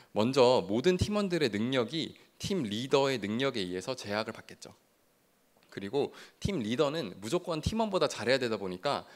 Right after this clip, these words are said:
강박이 생겨서 불안할 거예요. 뭐 물론 일을 잘하면 좋죠. 그런데 제가 생각했을 때 여기서 유능이라고 하는 거는 팀원의 문제를 해결해 주는 거가 핵심이라고 생각해요.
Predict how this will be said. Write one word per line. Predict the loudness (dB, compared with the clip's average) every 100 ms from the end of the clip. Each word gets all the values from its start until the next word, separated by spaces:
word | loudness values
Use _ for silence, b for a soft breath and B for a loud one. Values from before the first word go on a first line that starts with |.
| B
강박이 | -10 -6 -2 0 0
생겨서 | -4 -6 -6 -6
불안할 | -8 -6 -4 -4
거예요. | -6 -12 -14 -16 _ _ _ _ _ _ _ B B -12
뭐 | -8
물론 | 0 4 4 2 -2
일을 | -4 -4
잘하면 | -4 -6 -6
좋죠. | -8 -12 -10 -10 -12 _ B B B B
그런데 | -6 -4 0 0 -2 -8
제가 | -4 0 2
생각했을 | 0 -4 -8 -4
때 | -2 -2 -6 -6
여기서 | -2 -2 -2 -4
유능이라고 | -4 -4 -2 -2 -2 -4
하는 | -6
거는 | -8 -8 -8 -12 B B _
팀원의 | -6 -2 0 0 0
문제를 | -2 -4 -2 -2 -2 -4
해결해 | -6 -4 0 0 0
주는 | -4 -6
거가 | -4 -4
핵심이라고 | -6 -6 -10 -6 -6 -6
생각해요. | -8 -12 -14